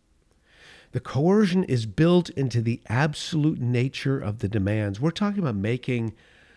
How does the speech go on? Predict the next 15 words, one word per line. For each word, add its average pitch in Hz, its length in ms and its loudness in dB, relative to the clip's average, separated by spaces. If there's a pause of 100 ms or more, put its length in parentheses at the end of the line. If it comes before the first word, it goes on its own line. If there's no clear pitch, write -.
(640)
we're 147 60 -6
talking 247 260 -2
about 247 160 2
a 117 40 0
cultural 139 500 0
revolution 110 640 0
here 73 220 -6
in 101 180 -6
the 104 60 0
making, 90 400 -2
friends. 65 460 -14 (1040)
And 123 300 0
nothing 202 560 2
short - 760 -4 (1080)
of, 117 920 -4